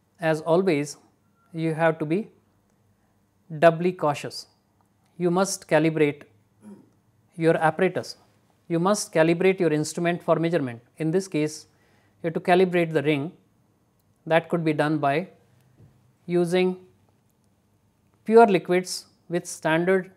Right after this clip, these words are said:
surface tension values known. So, you could take ultra pure water, for which surface tension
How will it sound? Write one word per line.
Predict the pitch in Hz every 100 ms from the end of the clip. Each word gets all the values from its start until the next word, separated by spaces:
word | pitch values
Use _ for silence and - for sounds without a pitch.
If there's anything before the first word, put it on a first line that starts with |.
| _
surface | - 143 165 160
tension | 151 147 165 147
values | 139 139 190 - _ _ _ _ _
known. | 151 143 107 - _
So, | - 165
you | 160
could | 156 156
take | 147 143 _ _ -
ultra | 160 180 170
pure | 170 147
water, | 139 185 220 - - - _ _ _ _ _ _
for | - 147
which | 147 -
surface | 139 156 147
tension | 143 139 143 131